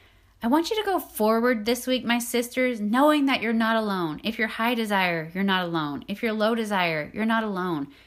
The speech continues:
If you feel like sometimes your husband just sees you for his own pleasure, you're not alone. If you sometimes just need to feel loved and valued, if you're just looking for a comment of validation and appreciation,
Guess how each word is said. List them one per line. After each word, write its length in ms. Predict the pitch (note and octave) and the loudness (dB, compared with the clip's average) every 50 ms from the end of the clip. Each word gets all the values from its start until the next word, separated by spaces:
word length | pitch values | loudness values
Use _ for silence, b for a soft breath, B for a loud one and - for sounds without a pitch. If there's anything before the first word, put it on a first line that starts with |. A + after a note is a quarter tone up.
| B B | B B
If 140 | - G#3+ - | -10 -8 -6
you 80 | B3 B3 | -6 -6
feel 180 | B3 - D4 | -4 -2 0
like 180 | D#4 D#4+ D4+ - | 0 0 0 -2
sometimes 420 | - - C4+ C4+ C4+ D4 C#4+ C#4 | -2 0 0 0 0 0 -2 -2
your 100 | B3+ A#3+ | -2 -4
husband 340 | A3+ B3 B3 A#3+ B3 A#3 A3+ | -4 -6 -6 -4 -4 -4 -2
just 240 | - A#3 A#3+ A#3 - | -2 -4 -6 -6 -8
sees 420 | - - G3 A3+ A#3+ B3+ A#3+ A3 | -8 -6 -4 -2 -2 -2 -2 -2
you 340 | A3 A3+ A3 G#3 G3+ G#3 G#3 B B B - | -2 -2 -2 0 -2 -2 -4 B B B -8
for 120 | - G#3 G#3 | -6 -4 -2
his 180 | A3 G3+ G3 | -2 -2 -4
own 280 | D#2 E3+ G3+ G#3+ G#3 G3 | -4 -2 -2 0 0 -2
pleasure, 600 | - - E3+ F#3 G#3+ G#3+ F#3 F3+ D#3+ C3 A2+ - b b b b b _ | -4 -4 -2 -2 0 0 -2 -2 -4 -4 -6 -10 b b b b b _
you're 140 | - A#3+ A#3+ | -4 -2 0
not 200 | B3 C4 C4+ C#4 | 2 2 2 2
alone. 640 | C4 A#3 F#3+ F#3+ B3 C#4 B3 F#3+ D#3 A#2 - - - _ _ _ _ _ _ _ _ _ _ - - - _ _ | 0 0 0 2 4 4 4 2 0 -4 -8 -10 -12 _ _ _ _ _ _ _ _ _ _ -10 -10 -10 _ _
If 220 | - B3 C4+ C4+ - | -4 -4 -2 -2 -2
you 80 | D4+ | -4
sometimes 560 | D4 D4+ - D4 D4+ D#4 D#4 F4+ F#4 F#4 F4 - | -4 -2 -2 -2 -2 -2 -4 -6 -8 -8 -8 -6
just 220 | D#4+ D#4 D#4 - A3+ - - - | -8 -8 -8 -8 -12 -14 -12 -10
need 340 | G3 F3+ F#3+ A3 C4 C4+ B3+ | -6 -4 0 0 0 0 0
to 80 | D4 | -2
feel 400 | C#4+ C#4+ C4 C4 C4 C4 C4 B3+ B B B B B B B - | -2 -2 0 0 0 0 -2 -4 B B B B B B B -8
loved 560 | F3+ E3+ G#3 B3 C#4+ C#4 B3 G#3 F3+ E3+ - | -2 2 4 4 4 4 4 0 -2 -6 -4
and 220 | - G3+ G#3 G3 | -2 -2 0 0
valued, 500 | G3 G3+ A#3 C4 C4 B3 G#3+ F3 E3+ E3 | 2 2 4 4 4 4 2 0 -2 -4
if 220 | D#3 - G3 - - | -4 -6 -6 -4 -6
you're 80 | A#3 | -4
just 280 | A#3 B3+ C4+ C4 - - | -2 -4 -4 -6 -6 -4
looking 320 | G#3 B3 C4+ - D4+ C#4 | -4 -4 -2 -2 -2 -2
for 200 | C4+ C4+ B3 A#3 | 0 0 2 2
a 80 | G3+ G3+ | 2 0
comment 640 | - - - - B3 B3+ C#4 C4+ C4 A#3 G3 F3 - - | -2 -8 -10 -6 -2 0 0 0 0 0 -2 -6 -6 -6
of 180 | - G3 F#3+ F3+ | -6 -6 -6 -4
validation 760 | F#3+ F#3+ G#3 G#3+ A3 G#3 F#3 F#3 G#3 B3 A#3+ A#3+ - A3+ G3+ | -4 -2 0 0 -2 -2 -4 -4 -4 -4 -4 -6 -6 -6 -4
and 140 | G3 F#3+ | -4 -6
appreciation, 840 | F#3 F3+ - - A3+ A#3 A3+ - - G#3 G3+ G#3+ G3+ - - E3 E3 | -6 -8 -8 -6 -4 -4 -4 -4 -4 -4 -4 -4 -4 -8 -10 -12 -12